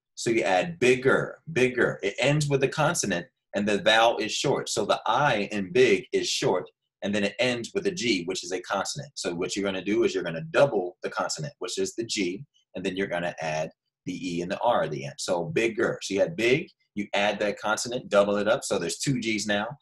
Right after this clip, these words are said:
And then you don't just leave B I G G. You have to add the E and the R. So you put that at the end, and you have bigger. So big,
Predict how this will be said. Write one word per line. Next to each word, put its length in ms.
And 120
then 120
you 80
don't 180
just 160
leave 240
B 160
I 180
G 240
G. 360
You 80
have 160
to 160
add 140
the 160
E 120
and 80
the 80
R. 280
So 160
you 200
put 120
that 140
at 120
the 140
end, 180
and 80
you 60
have 240
bigger. 380
So 180
big, 440